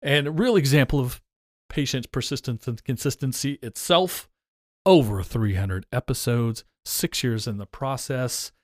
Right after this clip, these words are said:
and continually finding ways to connect with you, to communicate with you, to offer value to you. And eventually, that value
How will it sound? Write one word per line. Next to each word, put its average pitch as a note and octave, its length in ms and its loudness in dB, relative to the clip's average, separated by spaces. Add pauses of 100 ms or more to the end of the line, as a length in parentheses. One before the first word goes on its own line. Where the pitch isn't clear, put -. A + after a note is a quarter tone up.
(180)
and A2 280 -6
continually C3 720 0 (240)
finding D3+ 520 4
ways B2 280 2
to A#2+ 120 -2
connect C3 360 -4
with - 180 -4
you, A#2+ 120 -2
to A2+ 80 -4
communicate D3 600 2
with A#2 220 -2
you, B2 100 -2
to A#2+ 160 -8
offer A#2 300 0
value A2+ 640 0
to D3 300 -4
you. A2 480 -2 (380)
And B2+ 80 0
eventually, B2+ 540 2 (460)
that E3 220 2
value A2 500 0